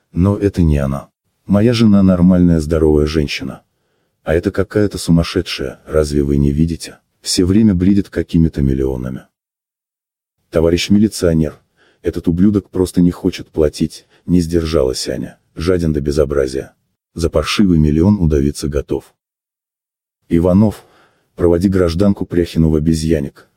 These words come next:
обратился офицер к сержанту, «а я пока с гражданином-банкиром побеседую».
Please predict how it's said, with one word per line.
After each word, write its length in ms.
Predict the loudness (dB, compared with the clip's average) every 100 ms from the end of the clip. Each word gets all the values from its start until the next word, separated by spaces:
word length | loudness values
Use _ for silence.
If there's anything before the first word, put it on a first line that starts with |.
| -6
обратился 600 | -2 -2 0 -2 0 -2
офицер 400 | -2 -6 -4 -4
к 60 |
сержанту, 640 | -4 -4 -2 -2 -4 -8 -18 _ _ _ _
«а 120 | 0
я 100 | 0
пока 260 | 0 -2 -2
с 60 |
гражданином-банкиром 1160 | -2 -4 -2 0 2 2 2 -2 -2 -2 -2 -2
побеседую». 720 | -4 -4 -4 -4 -4 -6 -10